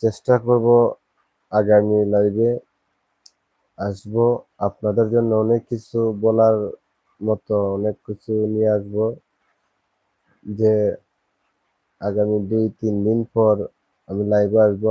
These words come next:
আপনাদের সামনে ইসলামিক কিছু আলোচনার বিষয় নিয়ে। তো আসলে আমাদের, আমরা হইলাম মুসলমান, আমাদের ইসলাম ধর্ম নিয়ে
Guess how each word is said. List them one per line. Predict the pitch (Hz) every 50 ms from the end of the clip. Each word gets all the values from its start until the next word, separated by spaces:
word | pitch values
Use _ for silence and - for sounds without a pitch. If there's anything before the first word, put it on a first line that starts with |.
| 110 104
আপনাদের | 101 - - 98 95 101 101 - _
সামনে | - 104 104 101 101 104 107 92 - - -
ইসলামিক | - - - _ 104 107 107 104 104 101 _ -
কিছু | 104 98 - - 107 104 101 95 - - _ _ _ _ _
আলোচনার | 95 95 92 95 92 92 - - 98 98 98 95 92 95
বিষয় | 95 - _ 107 104 104 104
নিয়ে। | 104 104 107 135 - _ _ _ _ _ _ _ _ _ _ _ _ _ _ _ _ _ _ _ _ _ _ _ _ _ _ _ _ _ _ _
তো | - 113 110 107 107 104 101 - - _ _ _ _ _ _ _ _ _ _ _ _ _ _ _ _ _ _ _ _ _ _ _ _ _ _ _ _ _
আসলে | - 101 - - - 131 123 127 127 123 117 - - _ _ _ _ _ _ _ _ _
আমাদের, | 101 101 104 110 110 104 117 117 117 113 104 - - _ _ _ _ _ _ _ _ _ _ _ _ _ _ _ _ _ -
আমরা | 95 98 101 107 110
হইলাম | 110 110 110 110 110 110 107 92 - _ _ _ _ _ _ _ _ _ _ _ _ _
মুসলমান, | - 90 101 101 98 - - 117 113 113 110 110 110 107 104 101
আমাদের | 104 104 101 110 110 107 104 104 104 - _ _ _ _ _ _ _ _ _ _
ইসলাম | - 95 - - - _ - 110 107 107 104 92 95
ধর্ম | 104 104 107 110 110 107 110
নিয়ে | 107 104 98